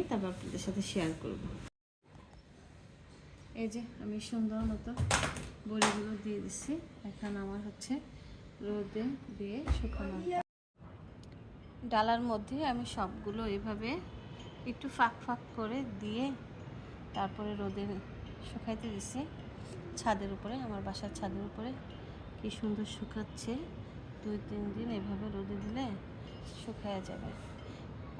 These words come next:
এই ডালার মধ্যে দিচ্ছি, আর হচ্ছে আরেকটা ডালার মধ্যে দিচ্ছি আমি। এখানে, এখানে সম্পূর্ণ এক কেজি,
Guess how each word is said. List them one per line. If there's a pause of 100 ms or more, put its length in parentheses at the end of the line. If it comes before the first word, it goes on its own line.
(260)
এই
ডালার
মধ্যে
দিচ্ছি, (1160)
আর (100)
হচ্ছে (180)
আরেকটা
ডালার
মধ্যে
দিচ্ছি
আমি। (100)
এখানে, (460)
এখানে
সম্পূর্ণ (160)
এক (220)
কেজি,